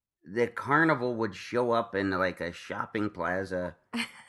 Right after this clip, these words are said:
Speaker 1: Like, it, I mean, 'cause we had several, like, big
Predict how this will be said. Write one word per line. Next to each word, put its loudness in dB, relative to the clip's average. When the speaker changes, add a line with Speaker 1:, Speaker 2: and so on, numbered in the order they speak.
Speaker 1:
Like, 2
it, -4
I 0
mean, 4
'cause -2
we 0
had -2
several, 0
like, 0
big -4